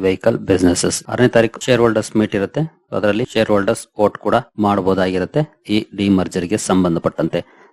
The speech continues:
ಈ ಒಂದು ಸುದ್ದಿಯ ಕಾರಣಕ್ಕೂ ಕೂಡ ಟಾಟಾ ಮೋಟಾರ್ಸ್ ಅನ್ನ ನಾಳೆ ಅಬ್ಸರ್ವ್ ಮಾಡಬಹುದು, ಯಾವ ರೀತಿ ಪರ್ಫಾರ್ಮೆನ್ಸ್ ಬರುತ್ತೆ ಅಂತ. ನಾವು ನೋಡಬಹುದು scheme of arrangement ಏನೆಲ್ಲ ಇದೆ ಅಂತ. Transfer of commercial vehicles business from Tata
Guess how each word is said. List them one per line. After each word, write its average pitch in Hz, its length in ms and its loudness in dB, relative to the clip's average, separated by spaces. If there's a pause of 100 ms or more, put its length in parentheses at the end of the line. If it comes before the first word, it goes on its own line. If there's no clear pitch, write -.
ಈ 131 60 4
ಒಂದು 123 220 6
ಸುದ್ದಿಯ 110 380 0
ಕಾರಣಕ್ಕೂ 101 440 0
ಕೂಡ 120 160 0 (160)
ಟಾಟಾ 98 220 2
ಮೋಟಾರ್ಸ್ 92 380 0
ಅನ್ನ 92 100 2
ನಾಳೆ 92 240 0
ಅಬ್ಸರ್ವ್ 92 340 0
ಮಾಡಬಹುದು, 90 320 2 (440)
ಯಾವ 95 80 2
ರೀತಿ - 180 -2
ಪರ್ಫಾರ್ಮೆನ್ಸ್ 90 640 0
ಬರುತ್ತೆ 90 260 0
ಅಂತ. 87 180 -2
ನಾವು 147 260 -2
ನೋಡಬಹುದು 101 300 4
scheme 113 520 4
of - 60 -6 (100)
arrangement 98 640 2
ಏನೆಲ್ಲ 98 260 0
ಇದೆ 92 180 0
ಅಂತ. 92 200 0
Transfer 107 600 2 (100)
of - 40 0 (140)
commercial 101 460 0
vehicles 95 420 -2
business 107 320 -2
from 98 220 0
Tata 101 240 2